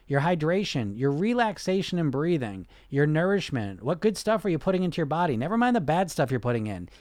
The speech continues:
Keep eating that shit if you want to, but at least get some good stuff in your body and nourish your cells with what they want, micronutrients. Sometimes, not all the time,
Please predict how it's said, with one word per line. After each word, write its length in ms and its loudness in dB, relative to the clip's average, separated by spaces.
Keep 200 2
eating 200 0
that 160 0
shit 200 0
if 100 -2
you 100 0
want 300 2
to, 240 0
but 120 0
at 80 -2
least 240 0
get 120 -2
some 220 0
good 200 0
stuff 340 -6
in 100 0
your 80 0
body 380 -2
and 160 0
nourish 380 0
your 100 -2
cells 420 -4
with 120 -2
what 200 -2
they 140 0
want, 520 -2
micronutrients. 1120 0
Sometimes, 840 0
not 160 2
all 160 4
the 80 4
time, 360 0